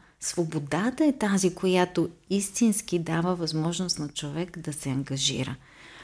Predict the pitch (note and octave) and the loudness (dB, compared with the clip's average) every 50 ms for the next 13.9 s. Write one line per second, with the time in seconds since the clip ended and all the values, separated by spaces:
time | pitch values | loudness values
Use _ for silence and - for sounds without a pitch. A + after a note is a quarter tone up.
0 | - - F3 E3+ E3 D#3+ E3 D#3+ D#3 D3 - - - - - A3 B3 C#4 D#4+ E4 | -6 0 2 4 4 6 6 4 4 4 0 -2 0 2 4 6 6 6 4 2
1 | - - - - - _ _ _ _ - G#3 A3 A#3+ C4 C4+ C4 - - - - | -2 -14 -20 -20 -20 _ _ _ _ 2 4 6 6 6 4 2 -2 -10 -14 -6
2 | - G3 F3+ F3 E3+ E3 F#3 F#3+ A3 B3 B3 B3 - A3 A3+ A3 A3+ - G3+ F3+ | -2 0 2 2 2 2 4 6 8 8 6 6 4 2 2 2 2 2 2 4
3 | E3+ D#3+ D#3 D#3+ D3+ D3+ D3+ - D#3 - - - - - - C#3+ C3+ C#3 C3+ - | 4 4 2 0 -4 -6 -4 -4 -4 -4 -4 -8 -10 -10 -8 -8 -6 -6 -6 -6
4 | - C3+ D3 C#3 - - - C#3+ C#3 A#2+ B2 A#2+ - - - - - - - _ | -6 -6 -2 -2 -4 -2 -2 -4 -6 -4 -4 -6 -8 -10 -18 -20 -20 -20 -20 _
5 | _ - E3 E3 - - - F3+ F#3 F#3+ A3 A3 A3+ A3+ G#3+ A3 G3+ F#3 F#3 F#3+ | _ -8 -2 -2 0 4 6 6 6 8 8 8 8 6 6 4 2 2 2 2
6 | F#3+ F#3 - E3+ E3 - F3 F3 E3+ E3+ F3 E3 - E3 D#3+ D3+ D#3 E3 E3 F3 | 0 0 -2 -6 -4 -2 -2 0 0 0 -2 -2 -4 -4 -4 -2 0 2 2 2
7 | F3+ F3 E3 D#3 D#3 - - D#3 D#3+ E3 E3+ F3 E3+ - F#3 F3+ F3+ - - - | 2 2 0 -2 -2 -4 -4 -2 0 2 0 0 0 -2 -2 -2 -2 -4 -8 -10
8 | - - E3 E3 E3 E3 E3+ D#3+ D#3 D#3 D#3 D#3+ D#3+ - - - G3+ G#3 G#3 F#3+ | -2 0 0 0 2 2 2 2 4 4 4 2 2 0 -2 -4 -2 0 0 0
9 | D#3+ D3 D3+ E3+ F#3+ G#3+ A3+ G#3 G#3+ G3 E3 C#3 C3+ C3+ D3+ D3+ D3+ D3 C#3 C#3 | -2 -2 -2 0 2 2 2 2 2 2 2 2 0 0 0 2 2 0 0 0
10 | C3+ C#3 C#3 C#3 D3 C#3 - - - D3+ C#3+ D3+ C3 A#2 A#2 G#2+ - - - - | -4 -4 -4 -4 -2 -2 -2 -2 -2 -4 -4 -4 -4 -4 -4 -6 -6 -10 -10 -10
11 | - - - - - - - - - - - - _ - F3 F#3 G#3 A3 A3 A3+ | -12 -20 -20 -20 -18 -16 -16 -14 -16 -16 -18 -12 _ 2 6 6 8 8 8 8
12 | G#3+ - - A3 G3+ G#3 G3+ G#3 G3+ F#3+ F3+ - F3 E3+ E3+ E3+ E3+ F3+ F3+ E3+ | 6 6 4 4 4 6 6 8 6 6 6 4 4 6 6 6 6 6 6 4
13 | F#3 F3 E3+ D#3+ D3 C3+ C#3+ D3 C#3 C#3 D3 D3+ C#3+ C#3+ C#3 C#3 C#3 C3+ | 4 4 2 0 0 0 0 0 0 -2 -2 -4 -4 -2 0 0 0 0